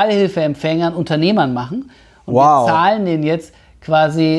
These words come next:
Speaker 1: äh, ihre Miete einfach so aus und die können dann selber bestimmen, dass sie die dann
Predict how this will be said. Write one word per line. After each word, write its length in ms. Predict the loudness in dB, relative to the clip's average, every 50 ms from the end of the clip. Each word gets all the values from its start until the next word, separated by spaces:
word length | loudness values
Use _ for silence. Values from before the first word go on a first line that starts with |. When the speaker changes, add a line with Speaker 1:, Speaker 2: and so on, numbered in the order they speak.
| -2 -6 -4
Speaker 1:
äh, 220 | -2 -2 -2 -2 -4 -2
ihre 260 | -2 0 0 0 -2
Miete 420 | 0 0 0 -2 0 -2 -4 -4
einfach 260 | -4 -6 -6 -8 -10 -8
so 240 | -8 -8 -8 -6
aus 340 | -2 0 2 2 2 2 0 -4
und 120 | -6 -6
die 80 | -8 -6
können 180 | -4 -2 0
dann 160 | 0 0 0
selber 320 | 2 2 2 4 2 2 0
bestimmen, 600 | 0 -4 -6 -4 -2 -2 0 0 0 0 0 0
dass 160 | -2 -2 -2
sie 140 | -2 -4 -4
die 160 | -2 -4 -2
dann 260 | 0 0 0 0 -2